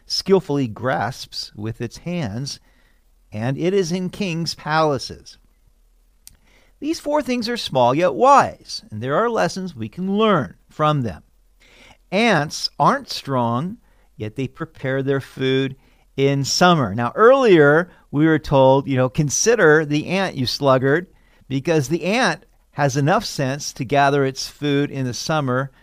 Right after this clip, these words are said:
and prepare for winter. So the lesson here is use your current situation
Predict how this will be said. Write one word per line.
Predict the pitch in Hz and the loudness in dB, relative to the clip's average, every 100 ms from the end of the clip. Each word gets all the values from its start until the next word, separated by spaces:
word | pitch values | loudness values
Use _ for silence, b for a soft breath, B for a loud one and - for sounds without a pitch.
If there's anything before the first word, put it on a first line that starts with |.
| b b | b b
and | 120 | -8
prepare | 175 - 127 127 | -6 -6 -4 -4
for | - 123 | -4 -4
winter. | 127 151 - 95 | -2 -4 -4 -10
So | - | -6
the | 170 | -2
lesson | 208 254 285 220 180 | 2 2 2 0 -2
here | 139 160 156 139 - b b b 160 | -4 0 2 0 -2 b b b 4
is | 147 139 127 - | 6 4 0 -10
use | 113 131 170 220 226 147 | -8 -2 -2 -2 -6 -4
your | 143 | -6
current | - - - 175 190 214 233 _ _ - | -6 -18 -4 0 2 0 -4 _ _ -14
situation | - 185 - 185 151 135 - 135 | -6 -6 0 4 4 2 -2 -6